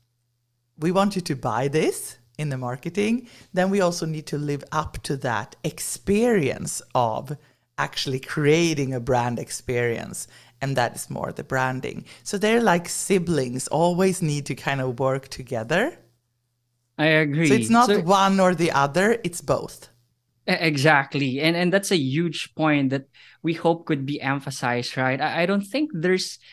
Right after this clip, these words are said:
Speaker 2: even a valid debate between branding or marketing branding and marketing branding and versus marketing. I think you said it very well.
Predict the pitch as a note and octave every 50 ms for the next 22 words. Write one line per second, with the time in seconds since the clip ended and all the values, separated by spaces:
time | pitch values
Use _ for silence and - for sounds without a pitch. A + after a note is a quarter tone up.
0 | - - - - _ _ _ - G#3 G#3+ G#3+ G#3 G#3 G3+ F#3 D#3+ B2+ A#2 A#2 D3
1 | D3+ D3 D#3 D#3+ D#3 D#3 D#3+ D#3 C#3+ C3 A#2+ C3 B2 A#2 A#2 C#3+ D3+ D3 D3+ -
2 | C3+ C#3+ - - - - E3 D#3+ D3+ D3+ C#3+ C3+ C3 C3 B2+ - - _ _ -
3 | B2+ A#2+ D3+ C#3+ C#3 C#3 C#3 C3+ C3 B2 C3+ C3+ C3+ C3+ C3+ C3 - - C#3 C3
4 | B2+ A#2+ A#2 B2 C3+ C3 C3 B2+ - C3+ - C#3+ C3+ A#2+ G#2 B2+ B2+ B2+ B2+ B2+
5 | A#2+ B2+ C3 B2 A#2+ A2+ A#2+ C3 C3 C3 B2 - _ - C3 A#2+ A2+ B2+ B2+ B2+
6 | B2 B2 B2 B2 A#2+ A#2 A#2 A#2+ A#2 - - - - C3 C3+ C#3 C3 C3 C#3 C#3+
7 | C#3 C#3 C#3+ - F#3+ F#3+ E3+ - - - D3+ C#3+ C#3+ C#3 C3+ A#2 B2+ C3 B2 B2
8 | B2 A#2+ A#2 A#2+ A#2+ A#2 A2+ G#2 G2+